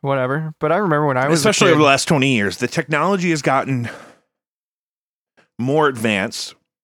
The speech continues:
Speaker 2: and society has become at least publicly known to be less safe.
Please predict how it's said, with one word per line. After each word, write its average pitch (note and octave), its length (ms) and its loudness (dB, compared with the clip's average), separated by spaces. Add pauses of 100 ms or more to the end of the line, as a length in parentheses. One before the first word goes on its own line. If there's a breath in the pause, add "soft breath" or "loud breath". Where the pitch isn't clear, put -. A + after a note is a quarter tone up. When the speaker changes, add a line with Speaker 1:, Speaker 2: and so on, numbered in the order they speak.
(460 soft breath)
Speaker 2:
and C#3 100 -6
society D#3+ 400 0
has D3 100 -2
become C#3 280 -4
at A2+ 80 -4
least C3+ 220 -4
publicly C#3 680 -4 (200)
known C#3 380 -2
to C#3+ 80 0
be A2 220 -2
less G#2+ 400 -4
safe. - 560 -8